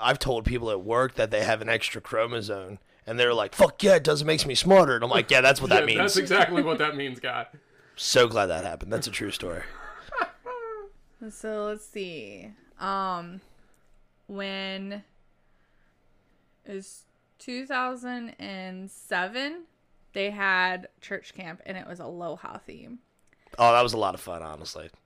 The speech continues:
Speaker 1: No, that was a blast. That was,
Speaker 2: But
Speaker 1: that was a
Speaker 3: So,
Speaker 1: banger.
Speaker 3: so
Speaker 2: I don't
Speaker 3: first
Speaker 2: see you and Aloha theme mixing well
Speaker 1: Bro.
Speaker 2: together.
Speaker 3: So first off, you gotta understand it.
Speaker 1: I
Speaker 3: Like,
Speaker 1: wish I had my
Speaker 3: short
Speaker 1: phone. I'd fu-, I'd
Speaker 3: I, I
Speaker 1: fu-, I
Speaker 3: have,
Speaker 1: wish
Speaker 3: I
Speaker 1: I
Speaker 3: had
Speaker 1: had
Speaker 3: the pictures.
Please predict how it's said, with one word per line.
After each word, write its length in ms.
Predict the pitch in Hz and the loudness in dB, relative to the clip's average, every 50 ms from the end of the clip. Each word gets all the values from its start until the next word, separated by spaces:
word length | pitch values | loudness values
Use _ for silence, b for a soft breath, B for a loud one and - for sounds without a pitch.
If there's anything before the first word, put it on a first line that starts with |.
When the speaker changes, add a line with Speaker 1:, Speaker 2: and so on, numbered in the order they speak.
| _ _ - | _ _ 2
Speaker 1:
No, 140 | 117 113 113 | 4 6 6
that 80 | 120 | 6
was 140 | 131 131 120 | 6 4 2
a 40 | 117 | 0
blast. 300 | 95 104 98 95 92 - | 0 0 0 0 2 2
That 80 | 131 139 | 2 2
was, 100 | 135 - | 2 2
Speaker 2:
But 260 | - 165 185 - - | -2 -4 -4 2 6
Speaker 1:
that 100 | 135 156 | 8 8
was 100 | 175 - | 8 8
a 40 | 254 | 8
Speaker 3:
So, 40 | 254 | 8
Speaker 1:
banger. 280 | 247 240 233 220 202 - 226 | 8 8 6 4 2 -2 -6
Speaker 3:
so 140 | - - 269 | 0 2 4
Speaker 2:
I 60 | 269 | 4
don't 140 | 254 262 294 | 6 6 6
Speaker 3:
first 240 | 359 381 392 208 185 | 6 6 6 4 2
Speaker 2:
see 40 | 196 | 0
you 120 | 202 202 | 0 0
and 80 | 208 185 | 0 0
Aloha 480 | 165 156 160 175 185 170 165 156 143 | 0 0 0 0 0 0 2 2 0
theme 340 | 139 - 151 147 143 139 131 | 0 -2 -4 -4 -4 -4 -4
mixing 440 | 131 143 143 - - 127 120 117 117 | -4 -4 -4 -4 -8 -10 -10 -8 -6
well 180 | 120 127 131 123 | -2 0 2 4
Speaker 1:
Bro. 140 | 135 143 | 6 8
Speaker 2:
together. 460 | 170 180 180 175 170 170 165 156 143 131 | 10 10 12 12 12 12 12 12 10 10
Speaker 3:
So 60 | 120 110 | 10 8
first 260 | 110 359 381 - - | 8 6 4 4 4
off, 220 | 262 247 247 240 | 2 4 4 4
you 80 | 226 240 | 4 6
gotta 240 | 262 277 262 220 196 | 6 6 6 4 4
understand 640 | 226 233 226 220 214 - - 220 208 190 185 180 | 2 2 0 -2 -2 -2 -2 -2 -2 -4 -4 -8
it. 160 | 147 156 - - _ - _ _ _ _ | -10 -12 -14 -16 _ -20 _ _ _ _
Speaker 1:
I 60 | - 127 | 0 2
Speaker 3:
Like, 60 | - | 2
Speaker 1:
wish 120 | - 131 156 | 4 6 6
I 100 | 131 120 | 6 6
had 160 | 120 120 113 | 6 6 6
my 100 | 107 107 | 4 4
Speaker 3:
short 140 | - - 110 | 6 6 6
Speaker 1:
phone. 100 | 110 110 | 8 8
I'd 180 | 110 117 117 | 6 6 4
fu-, 100 | - 110 - - _ B B B B B - | 0 -4 -6 -6 _ B B B B B 4
I'd 140 | 123 220 | 4 6
Speaker 3:
I, 40 | 226 | 8
I 20 | 208 | 8
Speaker 1:
fu-, 60 | 233 | 8
I 60 | 262 | 8
Speaker 3:
have, 220 | 262 254 254 254 247 | 8 8 6 6 6
Speaker 1:
wish 120 | 247 - | 4 2
Speaker 3:
I 60 | 214 | 2
Speaker 1:
I 20 | 247 | 4
Speaker 3:
had 100 | 269 254 | 6 4
Speaker 1:
had 80 | 240 214 | 4 4
Speaker 3:
the 60 | 202 | 2
pictures. 540 | - 233 220 - - 190 170 170 165 - - | -2 -2 -2 -2 -4 -6 -6 -6 -8 -12 -16